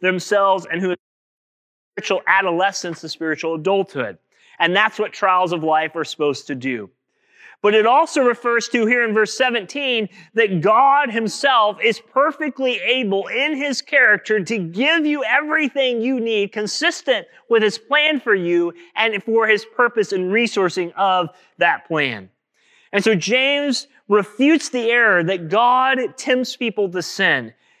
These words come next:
In other words, he gives gifts that are given to build us up,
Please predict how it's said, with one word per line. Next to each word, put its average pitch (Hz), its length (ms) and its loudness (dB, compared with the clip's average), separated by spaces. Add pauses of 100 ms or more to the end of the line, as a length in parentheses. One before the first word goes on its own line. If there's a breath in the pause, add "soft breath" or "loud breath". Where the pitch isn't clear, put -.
In 214 140 2
other 285 240 4
words, 202 520 2 (180 soft breath)
he 247 220 0
gives 233 440 2
gifts 190 580 0 (280 soft breath)
that 214 160 2
are 214 140 2
given 240 380 2
to 196 120 0
build 220 380 0
us 226 180 -4
up, 175 380 -2